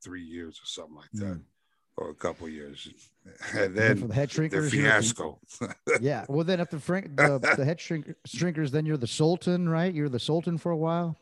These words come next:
Speaker 2: I remember
Speaker 1: No,
Speaker 2: that gimmick.
Speaker 1: uh, actually, the Head Shrinkers, uh,
Speaker 2: Yeah. What happened?
Speaker 1: uh, they let, uh, Sammy, uh, they let Sammy go,
Speaker 2: Mm-hmm.
Speaker 1: uh, then, uh, Uncle Alpha left,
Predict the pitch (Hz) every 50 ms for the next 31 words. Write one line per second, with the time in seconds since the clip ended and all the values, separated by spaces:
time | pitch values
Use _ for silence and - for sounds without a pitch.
0 | _ _ - - 120 - 117 135 160 180 180 165 127 117 120 123 131 135 131 151
1 | 170 165 - - 175 175 147 143 131 120 147 156 151 - - - 127 120 104 -
2 | 110 110 110 107 98 90 95 104 104 101 101 98 95 92 95 - _ - - -
3 | 87 - _ _ _ _ _ - 139 131 139 127 - 110 110 110 104 101 98 87
4 | 87 107 107 101 113 135 147 139 - - - - - 110 113 110 104 98 - -
5 | - 120 131 147 151 139 131 123 101 90 - - - 104 98 95 92 90 85 80
6 | - 95 95 104 123 135 - - - - - 127 135 123 110 98 90 85 - 95
7 | 90 85 82 82 85 90 - _ _ _ _ _ _ _ _ _ _ - 104 95
8 | 98 98 104 113 117 - - - 98 98 98 95 92 92 90 90 87 85 85 -
9 | - _ _ 92 95 92 90 95 98 107 104 101 107 104 92 98 98 110 120 127
10 | 113 - - 87 87 85 90 90 90 87 - - -